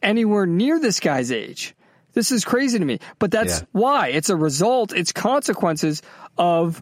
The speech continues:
Speaker 1: what this guy has been doing. The headline says, "I drank thirty cans of Pepsi a day for twenty years at a whopping eight point six thousand dollars annually." And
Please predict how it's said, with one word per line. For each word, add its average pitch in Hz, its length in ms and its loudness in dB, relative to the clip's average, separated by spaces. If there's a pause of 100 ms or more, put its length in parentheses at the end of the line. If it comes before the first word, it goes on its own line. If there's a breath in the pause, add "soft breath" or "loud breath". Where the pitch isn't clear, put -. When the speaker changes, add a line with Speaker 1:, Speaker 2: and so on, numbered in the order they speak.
(240 loud breath)
Speaker 1:
what 180 180 0
this 214 160 0
guy 160 220 2
has 165 120 0
been 190 140 0
doing. 220 280 0
The 156 100 0
headline 226 440 2
says, 160 380 0 (220 loud breath)
"I 196 140 2
drank 185 260 0
thirty 262 420 0
cans 233 360 0
of 175 80 -2
Pepsi 202 380 0
a 160 40 0
day 185 280 2
for 151 160 -4
twenty 262 340 -2
years 135 640 -2 (360 loud breath)
at 180 140 2
a 180 40 2
whopping 180 560 0 (100)
eight 214 260 0
point 226 320 -2
six - 480 -2 (300 soft breath)
thousand 202 560 2
dollars 160 680 0 (340 loud breath)
annually." 139 720 0 (1600)
And 190 320 -2